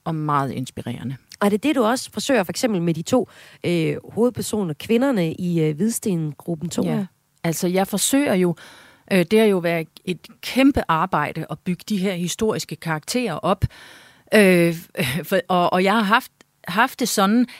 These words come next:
Speaker 1: at jeg ville ned i en dybde. Jeg ville have, at det skulle være rigtige mennesker, sådan helt Shakespeare-agtigt, to be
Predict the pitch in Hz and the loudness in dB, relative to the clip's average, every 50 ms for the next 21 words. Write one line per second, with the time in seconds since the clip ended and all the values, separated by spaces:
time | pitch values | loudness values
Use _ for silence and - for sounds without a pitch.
0 | - _ - 214 196 202 233 202 185 185 202 220 277 277 294 320 302 233 220 214 | -12 _ -4 -2 2 2 2 0 0 0 4 8 8 10 10 10 8 8 6 6
1 | 208 - 185 175 175 - - 214 220 - - - 135 120 _ - - - - _ | 4 2 0 0 2 4 4 4 4 2 -2 -10 -10 -10 _ -20 -20 -20 -8 _
2 | - 240 214 226 240 233 208 220 269 294 269 233 - - 220 196 - - 202 196 | 0 2 4 4 4 4 4 4 4 4 4 2 2 2 0 0 0 0 0 2
3 | 196 196 185 - - 233 247 - - 214 202 190 175 165 175 202 226 226 - - | 2 2 2 2 2 2 2 2 0 0 2 4 4 4 4 2 2 0 -2 -4
4 | 165 147 - 208 185 190 233 214 180 - - 202 190 208 - - 202 180 160 120 | -4 -2 -2 0 0 2 2 0 0 0 2 2 2 2 2 2 2 2 4 4
5 | 143 165 - - - - - 185 - - | 2 0 0 -4 -6 -4 -4 -4 0 2